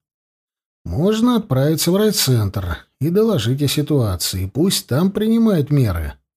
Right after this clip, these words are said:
Все равно надо отправлять в райцентр раненых. Можно. Замечательное решение.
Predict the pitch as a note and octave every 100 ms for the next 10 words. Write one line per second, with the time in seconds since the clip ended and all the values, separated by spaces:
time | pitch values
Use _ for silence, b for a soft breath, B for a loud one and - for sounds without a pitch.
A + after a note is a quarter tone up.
0 | _ _ _ - C3+ C3+ D#3 C4+ B3+ B2+
1 | G#2 - B2+ C#3 C3 G#2+ C3 C#3+ C#3 A#2+
2 | A2 A#2 C3+ A2 F2+ D#2+ - _ _ _
3 | _ _ _ _ _ _ _ - E3 A3+
4 | G#3+ B2+ D#2 D2 D2 - _ _ _ _
5 | - G#3 C#4+ D4 A#3+ - E2+ F2+ E2+ F2+
6 | G#2+ G#2 G2+ E2+ D#2+ D2